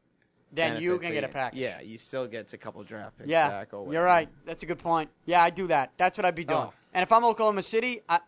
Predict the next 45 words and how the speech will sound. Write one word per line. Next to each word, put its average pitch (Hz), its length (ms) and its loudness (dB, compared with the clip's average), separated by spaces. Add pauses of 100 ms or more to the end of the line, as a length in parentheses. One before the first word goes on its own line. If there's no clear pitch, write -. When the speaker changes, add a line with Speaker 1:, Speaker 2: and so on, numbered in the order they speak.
(320)
Speaker 1:
I 156 80 -4
know 175 100 2
people 185 220 -6
think 180 180 -4
it's - 80 -8
crazy 202 360 -2
talk 214 280 2
that 147 100 -18
they 160 80 -6
would 156 100 -4
even 156 160 -6
entertain 170 400 -8
the 196 100 -2
idea. 196 240 0
Well, 156 100 -4
sometimes 214 600 -2
the - 60 -20
player 185 280 -4
forces 160 400 -8
your 135 80 -8
hand. 117 240 -12 (440)
And 117 80 -8
Speaker 2:
Yeah. 165 100 4
Speaker 1:
I 202 40 4
don't 202 100 0
care 175 120 -2
how 202 180 2
good 226 200 -4
you 175 140 0
are, 123 300 2 (260)
you 165 120 -6
can't 202 260 -4
let 180 160 2
anybody 190 500 0
that 180 260 2
good 143 340 0 (120)
go 139 200 -2
for 143 140 -12
nothing. 135 360 -4
You 175 100 -10
just 208 120 -8
can't 190 180 -4
Speaker 2:
No. 208 80 4
Speaker 1:
do 202 60 6
it. - 100 -4